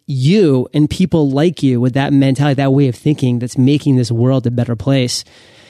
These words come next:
And Devin, let's talk about today, my friend, right now. What is the one thing of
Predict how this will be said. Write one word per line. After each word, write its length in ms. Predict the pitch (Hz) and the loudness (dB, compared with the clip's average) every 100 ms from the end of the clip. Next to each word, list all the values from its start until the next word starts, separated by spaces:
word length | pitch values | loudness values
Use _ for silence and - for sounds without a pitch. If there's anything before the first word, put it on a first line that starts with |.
| - - | -10 -2
And 100 | 180 | 0
Devin, 340 | 233 226 226 | 2 0 0
let's 260 | 190 247 - | 0 0 0
talk 180 | 330 | -2
about 300 | 349 262 185 | 0 0 -2
today, 640 | - - 135 127 139 147 117 | -4 -4 -2 0 0 0 0
my 180 | 117 120 | -4 -6
friend, 400 | - 120 117 123 123 | -6 -6 -6 -6 -2
right 200 | 139 170 | -2 0
now. 360 | 147 135 120 110 | 0 0 -2 -6
What 300 | 127 160 240 | -4 -2 2
is 320 | 339 262 - - - - _ | 4 2 -2 -12 -20 -20 _
the 180 | 147 175 | 0 2
one 420 | 147 139 160 165 | 2 2 2 2
thing 440 | - 147 120 117 120 | 0 -2 0 -4 -6
of 120 | - | -4